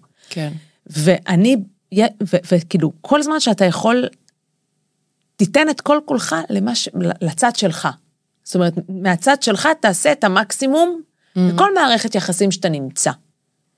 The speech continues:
Speaker 1: שמערכות יחסים זה גם עם הבית שלנו, זה גם עם ה-
Speaker 2: חד וחלק.
Speaker 1: עם העבודה
Speaker 2: נכון,
Speaker 1: שלנו, עם,
Speaker 2: נכון.
Speaker 1: אה,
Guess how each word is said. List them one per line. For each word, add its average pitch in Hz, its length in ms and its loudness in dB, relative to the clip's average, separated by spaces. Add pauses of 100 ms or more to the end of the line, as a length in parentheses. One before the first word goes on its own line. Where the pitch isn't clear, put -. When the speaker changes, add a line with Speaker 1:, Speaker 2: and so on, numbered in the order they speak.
(260)
Speaker 1:
שמערכות 208 540 2
יחסים 320 380 -2
זה 254 100 -2
גם 196 140 0
עם 175 120 0
הבית 196 320 0
שלנו, 247 520 0
זה 175 120 -4
גם 165 200 0
עם 160 140 0
ה- 151 60 2
Speaker 2:
חד 233 220 2
וחלק. 285 560 2
Speaker 1:
עם 190 120 2
העבודה 180 420 2
Speaker 2:
נכון, - 160 2
Speaker 1:
שלנו, 196 440 0
עם, 185 80 2
Speaker 2:
נכון. 175 140 0
Speaker 1:
אה, 165 300 0